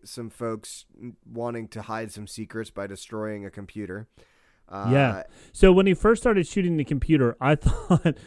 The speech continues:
Speaker 2: at first I thought, "He's such a bad shot that he couldn't even handle the gun."
Speaker 1: Yeah.
Speaker 2: And instead of aiming at them, he was like, "Oh." Psh, psh, psh.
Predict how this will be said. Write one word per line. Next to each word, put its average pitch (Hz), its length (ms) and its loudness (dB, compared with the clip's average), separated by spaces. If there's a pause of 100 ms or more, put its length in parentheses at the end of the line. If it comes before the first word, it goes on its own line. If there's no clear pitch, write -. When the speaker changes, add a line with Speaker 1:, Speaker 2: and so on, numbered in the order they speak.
(340)
Speaker 2:
at 143 160 0
first 202 200 2
I 196 80 2
thought, 151 200 2
"He's 156 180 4
such 170 300 2
a 175 80 6
bad 143 400 4
shot 139 460 0
that 127 140 4
he 127 140 2
couldn't 156 240 2
even 135 220 0
handle 139 340 2
the 135 140 2
gun." 131 320 2
Speaker 1:
Yeah. 147 160 0
Speaker 2:
And 135 200 0 (260)
instead 156 300 2
of 165 140 2
aiming 160 360 2
at 156 220 0
them, 170 220 2
he 165 120 4
was 147 140 4
like, 143 200 4
"Oh." 233 240 6
Psh, - 240 -10
psh, - 60 -12 (180)
psh. - 100 -16